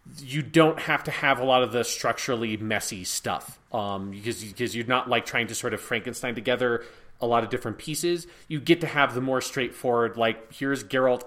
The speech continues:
and Ciri on this adventure, and sometimes you will have, like, A plot, B plot, because the books sometimes have A plot, B plot when Geralt and Ciri are separated, then they come back together. Um, and I think something to look forward to that I'm really excited to see is,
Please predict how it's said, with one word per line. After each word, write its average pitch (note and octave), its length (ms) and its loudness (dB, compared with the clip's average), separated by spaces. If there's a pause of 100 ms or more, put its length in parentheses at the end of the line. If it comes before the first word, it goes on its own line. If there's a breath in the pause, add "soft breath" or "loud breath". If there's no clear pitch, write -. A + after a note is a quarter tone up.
and A2+ 120 -4
Ciri A2+ 440 -4
on A#2 140 -2
this G#2+ 140 -4
adventure, D#3+ 560 -2 (240 loud breath)
and B2 180 -2
sometimes C#3 720 0
you B2+ 140 -6
will B2 120 2
have, B2 280 2
like, A#2+ 180 0
A B2+ 120 -2
plot, A#2+ 300 -2
B A#2+ 120 -10
plot, A#2 440 2 (140 loud breath)
because B2+ 240 -2
the B2 80 -4
books D3 260 0
sometimes A#2+ 420 -4
have A#2+ 180 -2
A A2+ 80 -2
plot, A2 260 -2
B A2+ 100 -6
plot G#2 360 -2
when G2+ 180 -4
Geralt G2 300 -2
and G#2+ 120 -8
Ciri F#2+ 320 -6
are F2+ 60 -4
separated, G#2+ 520 -4
then G2 100 -10
they F#2 100 -8
come F#2+ 160 -12
back F#2 180 -6
together. G2+ 440 -8 (440 soft breath)
Um, A2 260 -2
and E3 100 4
I F#3 40 10
think F#3 180 0
something F3+ 260 2
to E3 60 0
look D#3+ 120 0
forward D#3 260 2
to C#3+ 340 0
that C3 180 2
I'm B2+ 180 2
really C3 160 0
excited A#2+ 300 -4
to A#2 80 -8
see B2+ 280 -8
is, B2+ 600 0